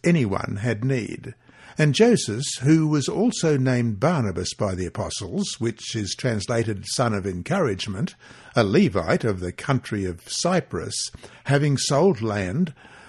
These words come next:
brought the money and laid it at the apostles' feet." No question, things were for a time going quite well among the early believers. Of course, everyone has fallen, and before long, some tensions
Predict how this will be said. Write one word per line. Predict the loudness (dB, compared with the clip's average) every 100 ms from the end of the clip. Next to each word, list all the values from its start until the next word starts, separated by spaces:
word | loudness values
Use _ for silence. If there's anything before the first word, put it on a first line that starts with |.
| -20 _ -2
brought | 4 4 2 _ -4
the | 0
money | 2 2 0 -2 -4 -4
and | -2 0
laid | 0 2 2 2
it | -2 -4 -4
at | -4 0
the | 0
apostles' | 0 0 -8 -8 -8 -10 -10 -12 -14
feet." | -10 -10 -10 -14 -20 -20 _ _ _ _ _ _ _ _ _
No | 0 0
question, | 0 -2 -2 -4 -6 -10 -14 _ _ _ _ _
things | 2 2 2 0 -2 2
were | 2 2
for | 2 0
a |
time | 2 -2 0 0
going | 2 2 0
quite | 0 2 2 2
well | 2 2
among | 0 -2
the | -2 -2
early | -2 -2
believers. | -2 0 2 0 -2 -2
Of | -4
course, | 0 2 2 0 -10 -20 -20 _ _ 2
everyone | 4 6 4 2
has | -6 -8 -6
fallen, | -4 -4 -4 -2
and | 0 0 0
before | 0 2 4
long, | 4 4 2 -2 -4 -8 -20 -6
some | 0 2 2
tensions | 2 2 2 0 -2 -4